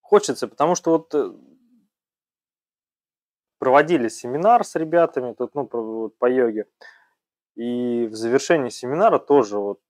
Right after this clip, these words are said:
с преподавателями говорили, вот семинары не столько вот хочется проводить преподавателям, ну, в плане как, чтобы провести, а хочется вот поделиться именно вот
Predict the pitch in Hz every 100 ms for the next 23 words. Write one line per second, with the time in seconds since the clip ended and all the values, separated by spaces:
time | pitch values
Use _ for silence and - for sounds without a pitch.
0 | _ _ _ - - 107 151 160 113 104
1 | 123 123 104 104 _ _ _ _ _ _
2 | _ _ _ _ _ _ _ _ _ _
3 | _ _ _ _ _ _ _ - 131 127
4 | 160 214 185 127 123 127 131 135 143 -
5 | 202 180 - 123 - 165 - - - 123
6 | 139 160 - 120 123 127 190 277 156 120
7 | 127 139 110 _ _ _ _ _ _ _
8 | _ - 147 135 117 131 120 - _ _
9 | _ _ _ _ - 127 123 135 135 135
10 | 151 - - 143 107 _ _ - 104 -
11 | 202 - 156 - 135 135 - _ - 131
12 | 127 160 196 - - 120 143 120 101 95
13 | 95 98